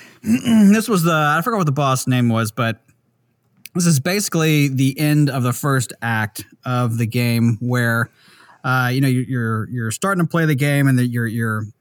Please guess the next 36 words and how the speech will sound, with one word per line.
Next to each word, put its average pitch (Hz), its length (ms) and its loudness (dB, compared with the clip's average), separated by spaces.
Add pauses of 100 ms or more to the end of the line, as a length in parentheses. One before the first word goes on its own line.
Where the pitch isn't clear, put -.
(140)
the 143 100 -2
game 220 200 0
itself 147 720 -2 (120)
had 151 200 -2
a 143 60 0
lot 151 160 -2
more 139 180 0
color 147 340 -2
to 143 220 -2
it, 135 140 -2
and 117 160 -4
the 110 60 -4
graphics 131 480 -4
were 131 60 -4
better, 120 560 -2
and 110 220 -4
the, 107 120 -4
the 107 140 -10
spells 143 460 0
looked 131 160 -2
better, 123 180 -2
and 113 100 -2
the 113 60 -2
sound 143 280 -2
was 120 120 0
better. 123 240 -4
Everything 151 240 0
was, 101 180 -6
was, 107 400 -8 (140)
was, 107 200 -8 (460)
took 139 160 -4
a 120 40 -4
no-, 104 260 -4
a 110 80 -10
notch 104 320 -6
up. 104 240 -6